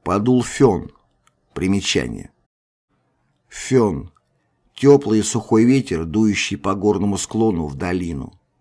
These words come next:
И за шесть дней всё великолепие, плод полуторамесячных трудов, растаяло.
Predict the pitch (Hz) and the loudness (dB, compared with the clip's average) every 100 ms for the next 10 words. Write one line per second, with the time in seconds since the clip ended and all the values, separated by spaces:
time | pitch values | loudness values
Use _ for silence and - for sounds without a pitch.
0 | _ _ _ _ _ _ - 95 90 117 | _ _ _ _ _ _ -10 -6 -2 0
1 | - 123 123 117 151 139 - 95 95 101 | 2 4 4 4 4 4 2 0 0 0
2 | 104 110 120 139 139 76 67 - 98 92 | 0 2 2 2 0 -4 -4 -4 -2 -2
3 | - 87 107 98 104 104 95 - 95 92 | -4 -4 -2 -2 0 0 -2 -6 -6 -6
4 | - 104 123 123 - 69 101 - 67 65 | -4 -2 0 0 -2 -8 -6 -8 -10 -10
5 | 53 52 | -10 -16